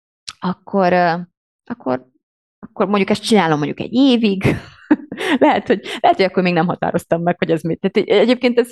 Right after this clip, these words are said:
hiba, szóval, hogy most így belegondolva úgy lett volna talán helyes, hogyha ötvenet lerakok az asztalra egybe. Tehát, hogy megmondom a konkrét számot, hogy,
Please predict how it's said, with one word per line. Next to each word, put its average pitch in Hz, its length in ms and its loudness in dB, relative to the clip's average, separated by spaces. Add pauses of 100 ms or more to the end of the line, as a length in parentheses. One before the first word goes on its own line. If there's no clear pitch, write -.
hiba, 180 300 2
szóval, 190 340 2
hogy 214 420 -4
most 240 240 -2
így 180 100 -8
belegondolva 190 800 0
úgy 185 180 -8
lett 156 200 -4
volna 170 220 0
talán 151 280 -2
helyes, 180 260 -2
hogyha - 300 -4
ötvenet 147 540 0
lerakok 147 420 -2
az 135 100 -6
asztalra 139 360 -2
egybe. 139 120 -2
Tehát, 175 160 -2
hogy 190 80 -2
megmondom 190 320 0
a 147 60 0
konkrét 143 400 -6
számot, 143 420 -4
hogy, 156 120 -2